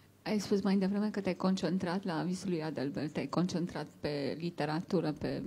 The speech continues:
uh, mai, lăsând, uh, uitând de film. Ce, ce lucruri, uh, crezi că se pot,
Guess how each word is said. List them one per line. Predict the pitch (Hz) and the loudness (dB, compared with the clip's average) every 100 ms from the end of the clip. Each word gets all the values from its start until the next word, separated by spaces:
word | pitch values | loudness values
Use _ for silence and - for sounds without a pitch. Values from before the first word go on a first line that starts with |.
| - | -4
uh, | 147 143 143 135 143 143 143 139 - 254 - 151 135 | -4 -4 -2 -4 -4 -6 -6 -4 -4 -4 -2 0 0
mai, | 156 151 151 - - | 2 2 0 -2 -4
lăsând, | 180 180 180 220 214 190 170 | 0 0 2 2 4 2 -2
uh, | 147 151 143 - 151 - - - - - - - - - - - | -4 -4 -4 -6 -8 -10 -20 -20 -20 -20 -20 -20 -20 -20 -18 -4
uitând | 220 220 - 233 208 | 0 0 4 6 6
de | 175 | 4
film. | - 196 160 151 156 - - - | 2 -2 0 2 0 -2 -14 -12
Ce, | - 240 214 202 180 - | 2 4 6 4 2 4
ce | 262 | 6
lucruri, | 240 226 233 190 165 156 156 | 8 6 6 4 4 2 -2
uh, | 156 151 - - 175 151 151 156 - - - - - - | -2 -2 -4 -6 -4 -2 -2 -2 -2 -2 -2 0 0 -2
crezi | - 175 185 | 0 0 0
că | - 165 170 | -2 -2 0
se | - | 0
pot, | - 175 180 | 4 4 4